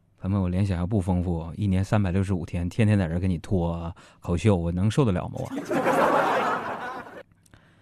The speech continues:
这后来我总结出什么来呢？我就总结出来一个人生感悟，就是说，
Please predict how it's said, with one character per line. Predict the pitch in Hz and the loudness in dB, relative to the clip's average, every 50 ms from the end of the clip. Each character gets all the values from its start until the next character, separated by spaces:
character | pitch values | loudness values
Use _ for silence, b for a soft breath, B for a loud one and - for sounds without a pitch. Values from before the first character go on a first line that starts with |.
| b b b b b b b b b b _ _ _ | b b b b b b b b b b _ _ _
这 | - 160 | -8 -2
后 | - 202 | 0 2
来 | 190 175 | 4 6
我 | 175 196 | 6 6
总 | 175 - 127 104 | 6 6 6 6
结 | 110 143 | 6 6
出 | 147 214 196 | 4 4 2
什 | - - 85 | 2 0 -2
么 | 82 92 123 | 0 0 2
来 | 160 156 | 2 4
呢？ | 131 101 87 92 92 | 4 2 2 0 -4
我 | - 123 | -2 -2
就 | 180 | 0
总 | - - 113 98 | 4 4 6 6
结 | 104 147 | 6 6
出 | - 185 | 6 6
来 | 190 185 | 6 6
一 | 165 180 180 | 6 8 6
个 | 190 | 8
人 | 151 131 139 180 | 8 8 8 8
生 | 160 185 196 196 165 | 8 8 8 8 8
感 | 139 101 78 78 | 6 2 2 0
悟， | 101 131 | 0 2
就 | 151 160 | 4 4
是 | 143 143 | 4 4
说， | 143 170 180 180 170 | 4 6 6 6 4